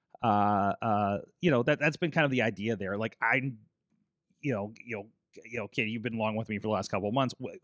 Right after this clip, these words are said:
I would do, we'll do something for, like, the weekend or for the, whatever the, the thing is.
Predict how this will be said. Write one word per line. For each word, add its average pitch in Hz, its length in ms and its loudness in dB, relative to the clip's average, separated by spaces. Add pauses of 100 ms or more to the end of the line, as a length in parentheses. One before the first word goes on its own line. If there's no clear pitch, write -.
I 110 100 0
would 120 220 -4
do, 147 260 4
we'll 131 120 2
do 139 260 2
something 135 400 0
for, 123 220 2
like, 117 240 0
the 113 80 0
weekend 117 480 -2
or 104 100 -2
for 110 200 0
the, 107 120 -4
whatever 117 300 0
the, 104 160 -6 (120)
the 113 120 -2
thing 139 240 0
is. 98 280 -6